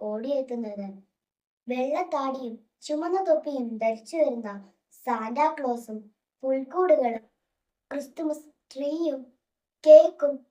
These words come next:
നക്ഷത്രങ്ങളും സമ്മാനങ്ങളും ഒക്കെയാണ്.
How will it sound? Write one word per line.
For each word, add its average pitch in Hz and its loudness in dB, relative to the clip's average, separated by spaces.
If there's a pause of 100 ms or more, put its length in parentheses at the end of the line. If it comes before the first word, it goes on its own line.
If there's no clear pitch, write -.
(120)
നക്ഷത്രങ്ങളും 277 -6 (240)
സമ്മാനങ്ങളും 302 -2 (160)
ഒക്കെയാണ്. 277 -2